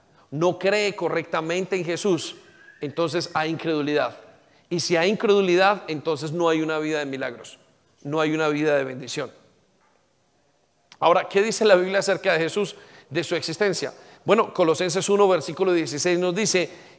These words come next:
"Cristo mismo es el creador de todo cuanto existe, en los cielos, en la tierra. Y todo lo invisible, y de lo visible, y de lo invisible, y de todos los seres que tienen poder, autoridad y dominio,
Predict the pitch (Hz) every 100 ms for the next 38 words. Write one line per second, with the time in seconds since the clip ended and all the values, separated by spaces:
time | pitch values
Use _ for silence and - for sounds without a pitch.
0 | _ 214 233 - 254 247 262 185 196 196
1 | 196 190 180 202 185 - 185 160 156 180
2 | 202 208 - 151 151 - - 214 220 220
3 | - 196 180 175 - 214 202 - 131 -
4 | _ _ 180 156 147 143 190 208 233 220
5 | - 180 165 160 196 185 175 127 - -
6 | _ _ _ _ _ _ _ _ _ -
7 | _ 208 190 - 233 269 285 254 214 196
8 | - 240 233 202 170 160 - - _ _
9 | _ _ _ - 196 190 180 175 151 165
10 | 240 254 262 254 214 196 180 175 170 247
11 | 254 254 220 220 233 202 156 131 127 185
12 | 170 165 190 233 247 240 214 208 202 202
13 | 175 - 180 190 - 185 185 196 190 175
14 | 156 156 160 175 175 190 170 135